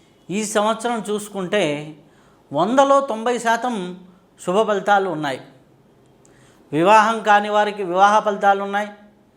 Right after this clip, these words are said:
ముఖ్యంగా ఎందుకు అంటే, సప్తమాధిపతి అయినటువంటి, దశమాధిపతి అయినటువంటి గురువు లగ్నంలోకి ప్రవేశించారు. మొన్నటి వరకు వ్యయంలో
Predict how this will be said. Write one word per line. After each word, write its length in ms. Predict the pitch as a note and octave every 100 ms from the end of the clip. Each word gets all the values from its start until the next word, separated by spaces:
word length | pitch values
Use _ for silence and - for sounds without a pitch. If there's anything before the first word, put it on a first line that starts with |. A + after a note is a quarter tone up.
| _ _ -
ముఖ్యంగా 420 | F3+ G#3 A#3+ A#3+ G3+
ఎందుకు 300 | G#3 C4 C4 C4
అంటే, 200 | A3+ A3 A#3 F3 - - -
సప్తమాధిపతి 840 | G3+ G3 B3+ B3+ B3+ B3+ B3+ B3
అయినటువంటి, 580 | A#3+ A#3 A3+ A3+ A3+ B3 A3
దశమాధిపతి 640 | F3 A#3+ B3 B3 B3 A3+ A3+
అయినటువంటి 580 | A3+ A3 G#3+ G#3+ G#3 A3+ E3 D#3 - - - C#3+
గురువు 220 | G3 A#3+
లగ్నంలోకి 640 | G3 E3 G#3 A#3+ A#3+ A3+ G3
ప్రవేశించారు. 580 | F#3+ G3 F#3 F#3 E3 D3+
మొన్నటి 240 | E3 F#3+ G3
వరకు 200 | G3+ G3 F3+
వ్యయంలో 340 | F#3 G3 G3